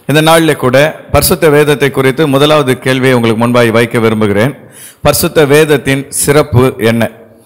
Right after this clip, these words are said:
உலகத்தில் எத்தனையோ வேதங்கள் காணப்பட்டாலும் கர்த்தர் நமக்கு கொடுத்திருக்கிற பரிசுத்த வேதத்தின் சிறப்பு என்ன என்று பார்க்கும் பொழுது,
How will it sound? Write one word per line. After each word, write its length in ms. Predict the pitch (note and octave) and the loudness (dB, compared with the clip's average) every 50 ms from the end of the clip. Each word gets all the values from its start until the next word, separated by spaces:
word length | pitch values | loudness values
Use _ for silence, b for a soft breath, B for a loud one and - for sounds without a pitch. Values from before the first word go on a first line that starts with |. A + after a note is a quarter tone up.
| b b b b | b b b b
உலகத்தில் 460 | C3 D#3 E3 E3 F3 D#3+ E3 E3 D3+ | 0 2 2 2 0 0 0 0 0
எத்தனையோ 380 | C#3+ C3+ - E3 D#3+ E3 D#3+ D3+ | 0 0 0 0 2 2 2 2
வேதங்கள் 520 | C3 C#3+ D3+ D3+ D3+ D3+ D3 C#3 C3+ B2 | 4 4 2 4 2 2 0 0 0 0
காணப்பட்டாலும் 840 | - - C3 C3 C#3 C3+ A#2 A#2+ A2 A2 A2 A2 A#2 B2+ C3+ C#3 - - - B B B B B B | 0 0 0 0 0 0 0 -2 0 0 0 0 2 0 -2 -4 -8 -18 -20 B B B B B B
கர்த்தர் 320 | B C#3+ D3 - F3+ F3+ | B -2 0 0 0 0
நமக்கு 260 | E3 D3+ D3+ D3 - | 2 0 0 0 0
கொடுத்திருக்கிற 520 | - D3 D#3 E3 D3 E3 D3+ C3 D3 C#3 C3 | 0 0 0 0 0 -2 -2 0 0 0 0
பரிசுத்த 480 | A2+ C#3 C3+ - - E3+ C#3 - C#3+ | 0 0 -2 -2 -2 -4 -2 0 0
வேதத்தின் 420 | C3 C#3 C#3 C#3 D3+ C3 C3+ C3+ B2 | 2 2 2 0 0 -2 -2 -4 -4
சிறப்பு 420 | - - C#3+ C#3+ D3 C#3+ - C#3 | -4 -2 -2 0 0 0 0 0
என்ன 240 | B2+ B2+ C3+ C3+ B2+ | 0 2 0 0 -2
என்று 260 | A#2 A#2 A#2 A#2 A2 | -2 -2 -2 -2 0
பார்க்கும் 320 | A#2+ B2+ B2+ B2 A#2+ B2 A2+ | 0 0 -2 -2 -4 -4 -2
பொழுது, 600 | A2 A2 A2+ A2+ B2+ D#3 D#3+ - - - B | 0 2 2 2 0 -2 -2 -4 -8 -20 B